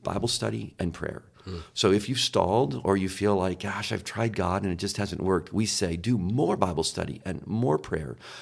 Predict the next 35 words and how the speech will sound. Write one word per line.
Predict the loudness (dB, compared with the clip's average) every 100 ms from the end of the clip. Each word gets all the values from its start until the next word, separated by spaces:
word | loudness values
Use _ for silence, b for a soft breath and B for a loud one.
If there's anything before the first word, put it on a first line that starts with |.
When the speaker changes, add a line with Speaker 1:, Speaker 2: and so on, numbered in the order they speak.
| B
Speaker 1:
But | -4 -4
the |
problem | -2 -4 0 2 2
is | 0
that | -2 -2
if | -2
Bible | -4 -2 -4
study | -2 -2 -2
and | -4 -4
prayer | -4 -4 -4 -8 B B B
are | 0 0
difficult, | -2 -2 -4 -6 -8 -8 -14 _ B B B
then | 4 6 6 0 -4
you | -2
get | 2 2
really | 2 0 -2
discouraged | -4 -4 -4 -4 -6 -10
pretty | -10
quickly. | -8 -8 -8 -12 -14 -18 B B B
But | 6 6
if | 6
you | 0 0
can | 0
have | 0 0 -2 -4 -8
a | -8
whole | -6 -4 -2 0 0 -2 0
array | 0 2 2 2 -2 -6 -16 -20 b b
of | -2 0
spiritual | 2 4 4 2 -4
experiences, | -6 -2 -2 -2 -6 -12 -12 -10
like | -8 -8 -4
when | -2 0 -2
I | -2 0 -2
feel | -2 -2
discouraged, | -2 -6 -4 -6 -6 -10